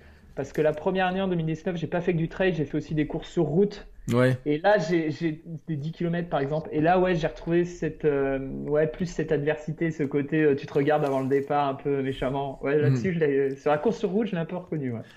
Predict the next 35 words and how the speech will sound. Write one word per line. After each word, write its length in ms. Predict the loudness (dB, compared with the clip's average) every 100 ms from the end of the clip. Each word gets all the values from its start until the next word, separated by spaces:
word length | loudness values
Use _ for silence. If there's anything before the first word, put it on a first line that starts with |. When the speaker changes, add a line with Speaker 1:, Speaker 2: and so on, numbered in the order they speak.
| -4
Speaker 2:
Alors, 180 | 2 2
Speaker 1:
Un 40 | 2
peu. 100 | -4
Speaker 2:
moi, 280 | 2 6 6
c'est 120 | 4
un 60 | 2
truc 160 | 2 0
que 100 | 0
je 140 | 2
ne 100 | 2
peux 140 | 2
pas 160 | 4 4
vivre, 420 | 4 2 2 -4 -2
parce 160 | 0
que 200 | 0 0
je 120 | 2 0
suis 260 | 0 0
un 80 | 0
coureur 320 | 4 4 6
Speaker 1:
Hmm. 60 | 6
Speaker 2:
lent, 240 | 6 4
tu 140 | 2 0
vois, 100 | 2
moi, 100 | 0
je 60 |
suis 80 | 0
un 60 | 2
hamster 560 | 2 2 2 4 4
et 80 | 2
tout, 220 | 2 2
je 40 | 2
suis 100 | 2
un 140 | 2
lent. 240 | 2 0 -2 -12 -18 -18 -6 2
Euh, 800 | 6 8 8 8 8 8 8 6